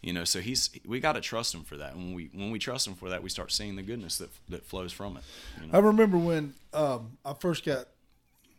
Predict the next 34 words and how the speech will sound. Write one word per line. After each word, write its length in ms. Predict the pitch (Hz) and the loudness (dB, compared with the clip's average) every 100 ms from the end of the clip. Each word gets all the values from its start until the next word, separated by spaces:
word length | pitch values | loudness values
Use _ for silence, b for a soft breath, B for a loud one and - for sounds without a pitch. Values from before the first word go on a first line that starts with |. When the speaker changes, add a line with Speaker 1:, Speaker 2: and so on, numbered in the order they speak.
| - | -12
Speaker 2:
I 60 | 143 | -12
first 320 | - 180 - - 156 | 4 4 4 -4 -10
just 180 | 147 - - | -10 -10 -8
committed 320 | - 156 165 | -2 4 4
my 140 | 147 139 | 4 2
life 320 | 139 147 143 | 4 2 2
to 80 | 131 127 | -2 -2
this, 220 | 123 - - _ _ - - | -4 -8 -14 _ _ -20 -8
this 180 | 135 135 | -8 2
walk. 320 | 143 139 - - | 4 4 0 -6
I 100 | 147 | 0
remember 380 | 156 180 160 143 | 2 4 6 6
I, 120 | 135 - _ 143 143 | 4 -4 _ -20 -8
one 220 | 156 156 | -2 2
of 60 | 180 | 2
my 100 | 147 | 0
prayers 480 | - 175 185 147 139 | 2 4 6 4 2
were, 320 | 131 127 117 - - | 0 0 -4 -12 -14
and 160 | 147 165 | -4 0
I 60 | |
know 140 | 190 190 | 4 4
this 160 | 156 | 4
sounds 240 | - 147 - | 2 2 2
crazy, 400 | - 185 156 139 | 4 4 4 0
but 240 | 139 139 | -2 -2
I 100 | 139 | -4
mean, 180 | 147 139 | 0 0
if 120 | 135 | 0
you 60 | 139 | 2
think 220 | 190 185 | 4 4
about 300 | 151 147 139 | 4 2 2
it, 60 | 135 | 0
I 40 | |
mean, 180 | 147 127 | -4 -4